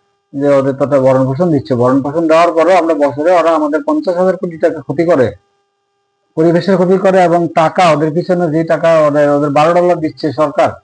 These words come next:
আমেরিকা ওদের বারো ডলার দিচ্ছে, বারো ডলার একটা জীবন চলে না, বাকি সব আমাদের টাকা লাগে, বাকি এগুলো আমাদের সাহায্য সহযোগিতা দিতে হয়।"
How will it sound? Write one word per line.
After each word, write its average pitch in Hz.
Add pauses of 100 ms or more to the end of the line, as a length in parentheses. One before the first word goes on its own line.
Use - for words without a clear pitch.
(520)
আমেরিকা 170
ওদের 180
বারো 156
ডলার 185
দিচ্ছে, 151
বারো 151
ডলার 180
একটা 170
জীবন 165
চলে 165
না, 170 (600)
বাকি 151
সব 175
আমাদের 160
টাকা 151
লাগে, 131 (640)
বাকি 131
এগুলো 160
আমাদের 151
সাহায্য 156
সহযোগিতা 160
দিতে 165
হয়।" 151